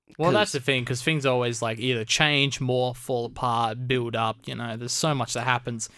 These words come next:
Speaker 1: between now and when the script's finished or a shoot's ready to go, so
Speaker 2: Exactly. Um,
Speaker 1: it's good to keep it vague in that sense.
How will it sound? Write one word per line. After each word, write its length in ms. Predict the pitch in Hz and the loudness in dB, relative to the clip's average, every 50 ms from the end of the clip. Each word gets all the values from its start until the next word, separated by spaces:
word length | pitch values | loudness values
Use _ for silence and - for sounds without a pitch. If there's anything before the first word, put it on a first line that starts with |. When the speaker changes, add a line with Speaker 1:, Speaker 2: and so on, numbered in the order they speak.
| - - - - - _ _ | -20 -20 -20 -20 -20 _ _
Speaker 1:
between 320 | - - - 156 147 139 | -4 -2 0 0 0 2
now 360 | 135 135 135 139 139 143 135 | 4 6 8 8 8 6 6
and 260 | 131 127 123 120 120 120 | 2 0 0 0 0 0
when 160 | 123 120 113 | 0 -2 -2
the 60 | 110 | -2
script's 340 | - - - 170 - - - | -2 -2 -2 -2 -2 -6 -2
finished 480 | - 180 180 185 175 - - - - | 0 0 2 2 0 0 -2 -2 -2
or 340 | 143 120 113 117 113 110 104 | -2 -2 0 0 0 -2 -2
a 100 | 101 104 | -4 -4
shoot's 440 | - - 139 147 165 151 - - - | -2 0 2 2 0 0 -2 -2 -2
ready 200 | 151 139 135 135 | 0 0 2 0
to 100 | 135 131 | 0 0
go, 360 | 135 131 131 131 127 127 127 123 | 0 0 0 0 0 0 -2 -2
so 100 | - 113 | -2 -2
Speaker 2:
Exactly. 520 | 113 113 113 151 - - - - - - | 0 0 0 -2 -2 -4 -6 -6 -4 -2
Um, 300 | - 120 120 120 120 120 | 0 0 2 2 0 0
Speaker 1:
it's 120 | 120 - - | 0 0 0
good 120 | - 190 160 | -2 -2 -2
to 40 | |
keep 160 | 135 151 135 127 | -2 -4 -4 -4
it 80 | 110 | -4
vague 260 | 117 120 113 113 113 | -4 -2 -2 -2 -2
in 120 | 117 110 107 | -4 -4 -6
that 280 | 110 113 113 - - | -6 -6 -6 -6 -8
sense. 520 | - - - 110 110 107 - - - - | -8 -8 -6 -6 -6 -8 -8 -10 -12 -16